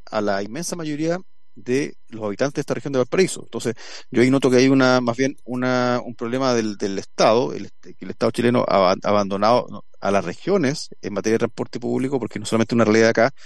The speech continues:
pero en particular acá tenemos el problema. Entonces, la, la propuesta nuestra que presentamos al Congreso y estamos, eh, consiguiendo numerosos apoyos, la, la ley que pase la micro, apunta a, <clears throat> a, a construir un sistema de transporte mixto, es decir,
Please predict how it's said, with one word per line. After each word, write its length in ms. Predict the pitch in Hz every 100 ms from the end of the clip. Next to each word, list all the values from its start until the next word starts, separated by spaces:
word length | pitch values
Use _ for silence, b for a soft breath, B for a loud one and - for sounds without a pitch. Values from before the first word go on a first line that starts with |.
| B B -
pero 120 | 107
en 40 |
particular 320 | 98 - 107 123
acá 160 | 123
tenemos 220 | 120 123
el 80 | 135
problema. 180 | 170 147
Entonces, 180 | 110 117
la, 120 | 101
la 100 | 104
propuesta 320 | 110 147 -
nuestra 340 | 147 143 156 - b b -
que 80 | -
presentamos 440 | - 98 - 110 127
al 40 |
Congreso 400 | 135 120 135 131
y 40 |
estamos, 440 | 107 117 120 120 -
eh, 180 | - 98
consiguiendo 560 | - 98 104 107 107 98
numerosos 400 | 104 101 113 123
apoyos, 360 | 120 127 127 147 B B B -
la, 300 | 85 104 101
la 120 | 90 98
ley 160 | 110
que 100 | 120
pase 200 | 113 -
la 80 | 120
micro, 320 | 131 139 156 b b b b
apunta 600 | - - 151 165 160 - -
a, 240 | - 139 160 -
<clears throat> 320 | 190 175 131 -
a, 160 | 123 - -
a 240 | 123 113 - -
construir 400 | 127 110 - 143
un 60 | 156
sistema 240 | - 143
de 40 |
transporte 460 | 135 123 143 - 113
mixto, 440 | 175 180 - 76
es 80 | 113
decir, 300 | 123 - 120